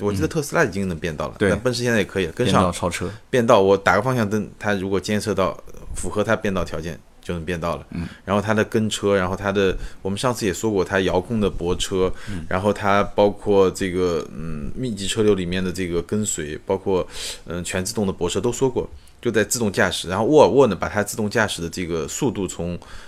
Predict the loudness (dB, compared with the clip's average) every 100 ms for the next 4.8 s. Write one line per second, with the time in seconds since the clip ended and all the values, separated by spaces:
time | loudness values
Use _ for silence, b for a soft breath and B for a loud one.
0 | B 0 0 0 -2 -2 -2 -6 -6 -4
1 | -4 -4 -8 -6 -6 -6 -6 -6 -4 -2
2 | 0 2 0 -2 -4 -4 -4 -4 -6 -6
3 | -6 -8 -6 -4 -2 -4 -4 -6 -6 -10
4 | B B B -8 -4 -4 -2